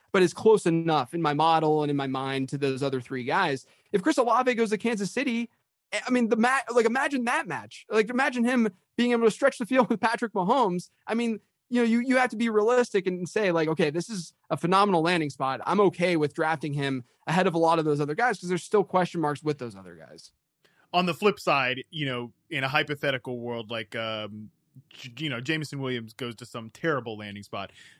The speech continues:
Speaker 2: Um, I don't know that New England would be that terrible landing spot, but let's just, it's not, it probably wouldn't
Speaker 1: Sure.
Speaker 2: be ideal
Speaker 1: It's
Speaker 2: for,
Speaker 1: not
Speaker 2: like,
Speaker 1: great, yeah.
Speaker 2: instant product. It's not great.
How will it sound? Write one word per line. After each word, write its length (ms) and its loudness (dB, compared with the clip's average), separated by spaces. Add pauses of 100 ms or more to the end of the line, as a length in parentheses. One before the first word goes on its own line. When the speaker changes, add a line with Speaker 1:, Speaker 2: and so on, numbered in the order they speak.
(160)
Speaker 2:
Um, 420 -8 (240)
I 60 -8
don't 100 -2
know 60 0
that 260 -6
New 180 -6
England 280 -6
would 100 -12
be 140 -8
that 240 -8 (180)
terrible 380 -10
landing 240 -10
spot, 240 -12
but 60 -8
let's 160 -6
just, 160 -16 (500)
it's 160 -8
not, 200 0
it 220 0
probably 220 4
wouldn't 180 2
Speaker 1:
Sure. 40 -4
Speaker 2:
be 120 0
ideal 360 -2
Speaker 1:
It's 60 -6
Speaker 2:
for, 40 -2
Speaker 1:
not 80 0
Speaker 2:
like, 80 0
Speaker 1:
great, 120 -6
yeah. 40 -6
Speaker 2:
instant 300 -6
product. 280 -4
It's 140 -2
not 160 -2
great. 240 -8